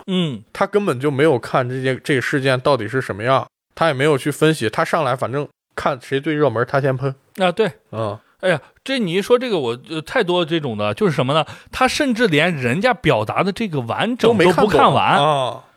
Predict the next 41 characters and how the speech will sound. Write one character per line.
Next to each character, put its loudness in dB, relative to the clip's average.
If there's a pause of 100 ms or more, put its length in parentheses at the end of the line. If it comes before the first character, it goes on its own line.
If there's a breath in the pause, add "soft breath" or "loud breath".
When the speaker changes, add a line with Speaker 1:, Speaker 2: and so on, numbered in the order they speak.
(100)
Speaker 1:
比 -6
如 0
说， -4 (160)
我 6
只 0
看 0
前 -2
两 2
句， -4 (340)
人 2
家 4
一 0
般 4
人 4
可 -4
能 -2
有 2
这 0
种 2
表 0
达， -4
就 -2
是 -2
说 0 (200 loud breath)
：“我 4
不 2
喜 -2
欢 0
吃 2
啥 0
啥 0
啥。” -4
我 -6
举 -14
个 -8
例 -2
子 0
啊， 0
Speaker 2:
嗯。 -4 (200)
Speaker 1:
但 2
是 0